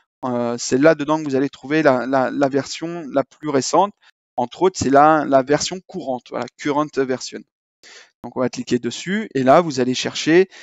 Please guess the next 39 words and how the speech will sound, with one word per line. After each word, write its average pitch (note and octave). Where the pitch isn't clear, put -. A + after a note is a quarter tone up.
la A#2+
version E3
qui C#3
vous C3
intéresse. A#2+
Donc -
Windows, C3
Mac, B2
le C3
Raspberry A#2+
Pi, F#3
Ubuntu D#3
pour C3
du B2+
Linux, C3+
et D3
cetera, C3+
et -
cetera. B2
Voilà, B2+
c'est, -
c'est, -
c'est -
dispo B2+
dans, B2+
dans B2
plusieurs C3
versions. D3+
Et -
si -
vous D#3
ne C#3+
l'avez A#2+
pas E3
et C#3
que -
vous B2+
êtes, B2
euh, A#2+